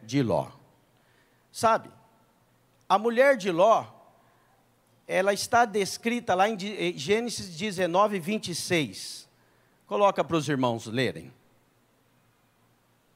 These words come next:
A mulher de Ló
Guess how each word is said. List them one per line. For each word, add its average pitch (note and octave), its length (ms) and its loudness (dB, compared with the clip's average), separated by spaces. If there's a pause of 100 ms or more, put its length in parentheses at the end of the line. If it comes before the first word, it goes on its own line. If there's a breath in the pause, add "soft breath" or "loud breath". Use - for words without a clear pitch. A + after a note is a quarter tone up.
(3000)
A D#3+ 120 -6
mulher E3+ 460 4
de A3+ 160 -4
Ló C3 340 2